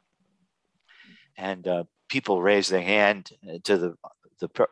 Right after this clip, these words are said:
the commentator or the scholar who was talking about the red wheel.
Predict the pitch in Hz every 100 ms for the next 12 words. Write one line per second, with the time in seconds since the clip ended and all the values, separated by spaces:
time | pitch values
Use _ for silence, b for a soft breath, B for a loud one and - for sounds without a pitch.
0 | - 78 - 117 120 110 104 92 92 80
1 | 76 - - 98 98 90 87 85 92 95
2 | 90 76 - 87 90 76 73